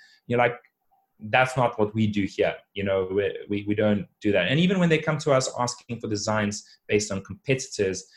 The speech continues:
we always say, "Well, what would we have done if we had this brief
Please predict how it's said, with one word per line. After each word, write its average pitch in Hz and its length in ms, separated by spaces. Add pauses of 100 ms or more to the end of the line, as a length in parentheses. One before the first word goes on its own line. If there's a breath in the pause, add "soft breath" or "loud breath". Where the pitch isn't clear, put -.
(160 soft breath)
we 120 100
always 151 360
say, 135 160
"Well, 131 160
what 175 180
would 165 120
we 156 100
have 156 180
done 107 180
if 98 140
we 104 220
had 104 280
this 101 140
brief 90 340